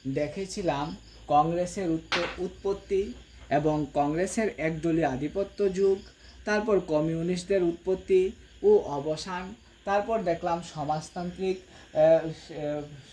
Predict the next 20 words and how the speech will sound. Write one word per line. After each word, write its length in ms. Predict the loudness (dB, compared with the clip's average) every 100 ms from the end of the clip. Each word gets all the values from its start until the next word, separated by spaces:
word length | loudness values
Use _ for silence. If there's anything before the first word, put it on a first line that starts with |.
| -20 -8
সমাজতান্ত্রিক 840 | -2 -2 -2 0 0 0 -4 -4 -4 -12 -20 -20 -20 -4
<clears throat> 580 | -2 -2 -4 -4 -4 0
পার্টি, 460 | 2 2 0 -6 -8 -14 -20 -4
তারপর 340 | 2 2 2 0
দেখলাম 440 | -2 -4 -4 -6 -6
স্বতন্ত্র 520 | -6 -4 -6 -6 -2
পার্টি। 440 | 0 0 -2 -6 -8 -16 -20 -16 0
এবার 320 | 4 8 8
আমাদের 500 | 6 2 0 -2 -2
যে 160 | -4 -4
অংশ 320 | -4 -6 -8 -10 -10 -18 -14
সেটা 300 | -8 -4 -4
হলো 360 | -4 -2 -2 -2 -8 -16
শেষ 400 | -8 0 0 0 4
ভাগ, 260 | 4 4 -6 -18 -6
অর্থাৎ 300 | -6 -2 -4 -6
একদলীয় 580 | -6 -4 -4 -4 -2 2
আধিপত্যের 800 | 2 2 -4 -6 -8 -8 -8 -8 -12 -20 -10
যে 380 | -4 -4 -4 -6
শেষ 420 | -6 -2 -2 -2